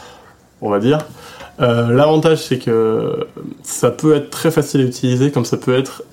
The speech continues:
insupportable à débugger. Parce qu'en fait, tout est fait, euh, dans Spring, et en fait, c'est tout dans leur écosystème.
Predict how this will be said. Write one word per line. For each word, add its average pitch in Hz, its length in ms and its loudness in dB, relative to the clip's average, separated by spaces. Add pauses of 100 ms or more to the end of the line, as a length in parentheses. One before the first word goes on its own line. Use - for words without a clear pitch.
insupportable 135 640 0
à 120 60 0
débugger. 117 460 0 (440)
Parce 135 120 0
qu'en 131 100 0
fait, 143 220 0
tout 170 240 -2
est 143 60 4
fait, 151 420 2
euh, 110 380 -4
dans 135 240 2
Spring, 147 540 0
et 117 180 2
en 110 60 0
fait, 135 160 -2
c'est 110 520 -2
tout 233 140 0
dans 202 100 2
leur 160 160 2
écosystème. 143 600 0